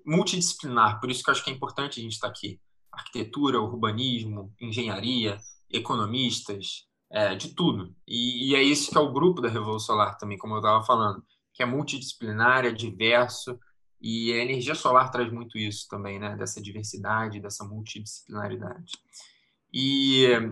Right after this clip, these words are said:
e aí a gente atua, é, com esse propósito do desenvolvimento das favelas, né? Através da energia solar. Mas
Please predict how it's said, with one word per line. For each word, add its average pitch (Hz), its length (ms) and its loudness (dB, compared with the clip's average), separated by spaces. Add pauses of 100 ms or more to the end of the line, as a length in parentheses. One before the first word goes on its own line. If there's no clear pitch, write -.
(160)
e 175 100 8
aí 202 400 6
a 202 120 6
gente 180 260 0
atua, 175 640 6
é, 127 160 6
com - 120 -4
esse - 140 -2
propósito 123 840 0 (340)
do 131 120 0
desenvolvimento 139 540 -2
das - 160 0
favelas, 110 520 0
né? 120 320 -6
Através 101 440 -4
da 107 60 -6
energia 104 360 -6
solar. 101 320 -4 (500)
Mas 180 480 4